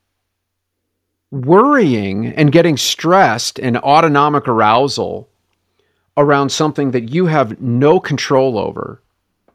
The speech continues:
uh, directly is buffoonery.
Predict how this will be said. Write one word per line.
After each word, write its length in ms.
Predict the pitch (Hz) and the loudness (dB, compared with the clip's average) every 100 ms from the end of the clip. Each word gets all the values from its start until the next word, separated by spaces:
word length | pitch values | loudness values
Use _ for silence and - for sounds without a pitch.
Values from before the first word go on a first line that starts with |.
| _ _ _ _ _ _ _ _ - | _ _ _ _ _ _ _ _ -4
uh, 180 | 120 110 120 | 0 0 0
directly 800 | 143 127 143 - - 95 87 - _ _ _ _ _ _ _ _ _ _ _ - | 0 4 2 0 -8 -6 -6 -12 _ _ _ _ _ _ _ _ _ _ _ -6
is 540 | 147 151 139 - - - _ _ _ _ _ _ _ _ _ _ _ _ - | 2 2 2 -2 -6 -10 _ _ _ _ _ _ _ _ _ _ _ _ -8
buffoonery. 760 | 117 135 214 262 147 87 80 | -4 0 0 0 -2 -4 -10